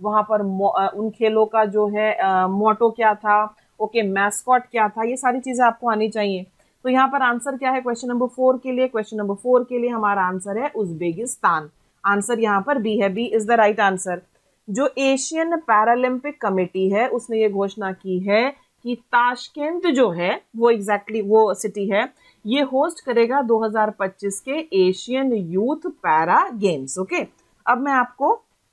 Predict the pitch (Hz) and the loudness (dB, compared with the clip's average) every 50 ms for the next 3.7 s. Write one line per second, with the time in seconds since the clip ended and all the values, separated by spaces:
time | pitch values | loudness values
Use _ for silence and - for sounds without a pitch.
0 | _ _ _ _ _ _ _ - 214 220 220 220 208 220 220 208 208 208 214 214 | _ _ _ _ _ _ _ -8 -4 -4 -2 -2 -2 -2 0 0 0 0 0 2
1 | 208 214 214 208 214 233 247 254 254 254 - 233 226 240 254 247 269 247 247 233 | 2 2 2 0 0 -2 -2 -2 -2 -4 -4 -4 -2 -2 -2 0 0 -2 -2 0
2 | 208 233 220 220 - 247 254 240 233 220 226 220 202 - 220 220 202 202 208 - | 0 0 0 -2 -2 -4 -2 0 0 2 2 0 0 2 0 0 0 -2 -4 -6
3 | _ _ _ _ _ _ - - 220 226 247 285 311 | _ _ _ _ _ _ -2 0 0 2 2 2 2